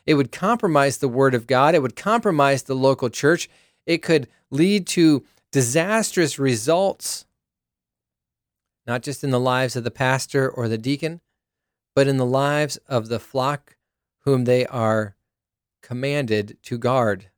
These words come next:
Shepherds are commanded to look over the flocks, and deacons are shepherd, are commanded to care for the flocks in a servant-based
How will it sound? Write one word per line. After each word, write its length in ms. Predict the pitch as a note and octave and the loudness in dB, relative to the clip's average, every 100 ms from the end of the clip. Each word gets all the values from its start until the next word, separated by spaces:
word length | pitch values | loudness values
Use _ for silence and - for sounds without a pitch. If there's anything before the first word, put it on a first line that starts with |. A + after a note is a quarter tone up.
| _ | _
Shepherds 500 | - - C#3 C#3+ B2+ | -4 0 2 2 0
are 100 | A#2+ | -2
commanded 480 | A#2 B2 B2 A#2+ B2+ | -4 -4 -2 0 -2
to 100 | - | -4
look 220 | B2 B2 | -2 0
over 180 | C3 A#2+ | 0 0
the 100 | A#2+ | -2
flocks, 520 | G#2+ C3 B2 C3+ - | -4 -4 -6 -8 -16
and 200 | B2 A2+ | -20 -12
deacons 540 | - E3+ - C#3 B2+ - | -4 -4 -2 -6 -6 -8
are 180 | C3 A#2+ | -8 -6
shepherd, 540 | - C#3+ C3+ C#3 - | -4 -6 -6 -8 -8
are 160 | - A#2 | -6 -6
commanded 600 | - B2+ B2+ C#3 C#3 B2 _ _ _ _ _ - | -6 -6 -2 0 -2 -4 _ _ _ _ _ -16
to 180 | - B2 | -12 -12
care 460 | - - E3 G3 | -14 -10 -4 -4
for 200 | G#3 D3 | -2 -2
the 100 | A2 | -2
flocks 480 | G2 - A2+ A2 - | -4 -2 -2 -2 -6
in 180 | - B2 | -8 -4
a 120 | A#2 | -4
servant-based 1500 | A2 - D3 E3 B2 A2+ - _ _ _ _ B2+ A#2+ A#2 - | -4 -6 -2 -2 -2 -6 -10 _ _ _ _ -2 -2 -4 -10